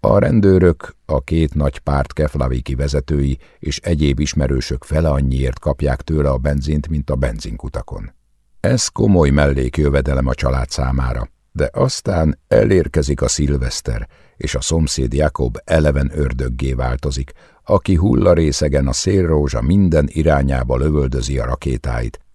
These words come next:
amelyek az ég felé süvítve szinte súrolják a háztetőket, és erőtől duzzadva szállnak fel. Olyanok, mint az izgatott élet, ami gyorsan padlógázzal akar élni.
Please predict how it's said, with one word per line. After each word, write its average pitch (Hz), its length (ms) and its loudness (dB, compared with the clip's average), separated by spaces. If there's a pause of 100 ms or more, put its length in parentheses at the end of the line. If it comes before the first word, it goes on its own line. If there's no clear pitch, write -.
amelyek 101 400 4
az 82 180 2
ég 98 240 2
felé 78 260 2
süvítve 76 520 0
szinte 67 320 -2
súrolják 67 680 0
a - 80 0
háztetőket, 64 800 -4 (340)
és 98 360 0
erőtől 90 560 2
duzzadva 64 520 -2
szállnak 62 460 -4
fel. 53 360 -8 (580)
Olyanok, 80 460 4
mint 76 260 -2
az 76 180 -2
izgatott 71 520 -2
élet, 71 420 -2
ami 82 260 2
gyorsan 87 600 0
padlógázzal 64 840 -2
akar 62 240 -4
élni. 58 400 -6